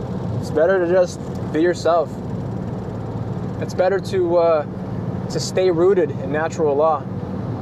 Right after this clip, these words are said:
If the professor is wise enough, they will appreciate it. And if not, then just shut the fuck up, bro. You're in the class, get the paper, I mean, get the, get the grade,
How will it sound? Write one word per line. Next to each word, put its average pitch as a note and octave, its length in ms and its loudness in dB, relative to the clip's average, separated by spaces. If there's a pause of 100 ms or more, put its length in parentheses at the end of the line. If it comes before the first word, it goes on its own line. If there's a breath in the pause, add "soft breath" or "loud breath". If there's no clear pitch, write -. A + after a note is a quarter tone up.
(800)
If C3+ 180 -2
the C#3 80 0
professor F#3+ 600 2
is E3+ 140 2
wise G3+ 440 4
enough, A#3+ 360 4 (420 loud breath)
they C#3+ 120 6
will D3+ 180 6
appreciate D3 680 0
it. B2+ 120 0
And C3+ 140 2
if E3 220 0
not, G3 340 2 (720 loud breath)
then F#3+ 120 0
just G#3 160 0
shut A#3 200 2
the A3 80 0
fuck A#3 280 0
up, B3 200 4
bro. G3 320 4 (760)
You're C#3 180 2
in F#3+ 100 2
the G#3+ 60 2
class, G3 680 2 (460)
get E3+ 160 2
the G#3+ 80 2
paper, F#3 640 0 (200)
I D#3+ 80 -2
mean, F3 580 -2
get E3+ 220 0
the, G#3 160 4
get E3 220 -2
the A#3 60 0
grade, G3+ 540 4